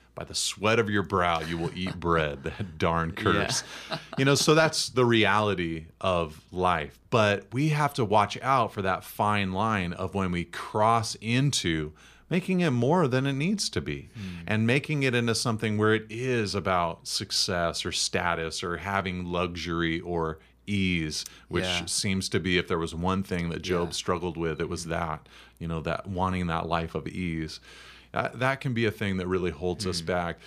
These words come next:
Speaker 1: not only in our own lives personally, but in the ch-, in the, the corporate, like, work of God. I mean, you think about God's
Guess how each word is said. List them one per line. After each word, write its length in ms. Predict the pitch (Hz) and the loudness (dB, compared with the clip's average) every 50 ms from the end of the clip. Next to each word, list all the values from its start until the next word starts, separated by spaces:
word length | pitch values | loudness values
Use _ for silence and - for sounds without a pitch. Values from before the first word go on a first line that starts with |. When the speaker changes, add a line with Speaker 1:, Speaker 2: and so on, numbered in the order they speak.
| - - - - | -20 -12 -4 0
Speaker 1:
not 160 | 117 127 135 | 0 2 2
only 200 | 135 131 123 113 | 2 2 2 4
in 80 | 107 | 4
our 120 | 104 101 95 | 4 2 2
own 160 | 101 107 110 | 2 0 2
lives 280 | 104 95 92 87 - - | 2 0 0 0 -2 -4
personally, 520 | - - 120 127 123 - 110 98 92 90 | -4 0 0 0 0 0 -2 0 0 0
but 220 | 85 95 98 95 | 0 0 0 0
in 200 | - 113 117 117 | 0 0 0 0
the 100 | 117 110 | 0 -2
ch-, 160 | 113 - - - - - | -2 -6 -14 -14 -10 -4
in 200 | 123 120 113 113 | -2 -2 0 0
the, 160 | 113 110 - - | -2 -4 -6 -8
the 380 | 107 98 110 117 101 92 87 - - _ _ - | -8 -4 -2 0 0 0 -2 -6 -12 _ _ -12
corporate, 540 | - 95 139 131 131 131 151 143 135 113 | -4 2 2 2 2 4 4 2 2 4
like, 240 | 104 98 95 90 - | 2 2 0 0 -2
work 340 | 101 98 110 120 143 139 - | 0 4 4 4 4 2 -2
of 160 | 123 98 - 95 | -6 -6 -4 -4
God. 280 | 120 120 147 185 156 92 | -4 -2 -2 -2 -2 0
I 40 | 87 | 0
mean, 140 | 92 98 104 | 0 0 0
you 80 | 107 | 0
think 220 | 107 - 143 143 147 | 0 -2 -2 -2 0
about 340 | 139 131 117 101 95 80 | 2 4 4 4 2 0
God's 440 | - 90 92 104 123 139 143 120 - | 0 2 4 6 6 4 4 0 -4